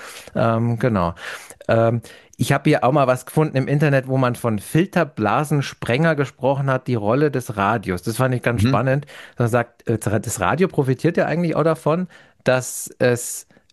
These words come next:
Speaker 1: über den Tellerrand hinaus quasi den Zwang, äh, ja, dem Hörer aufoktroyiert,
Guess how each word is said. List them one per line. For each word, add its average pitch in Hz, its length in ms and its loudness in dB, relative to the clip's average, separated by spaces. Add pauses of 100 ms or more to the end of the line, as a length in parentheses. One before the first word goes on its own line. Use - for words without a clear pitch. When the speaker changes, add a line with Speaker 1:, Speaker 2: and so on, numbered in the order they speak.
Speaker 1:
über 190 280 2
den 143 180 2
Tellerrand 131 600 0
hinaus 123 500 0
quasi 147 580 0
den 127 220 -2
Zwang, 151 480 -2 (140)
äh, 131 340 2 (880)
ja, 123 160 2
dem 123 280 2
Hörer 139 340 2
aufoktroyiert, 143 920 0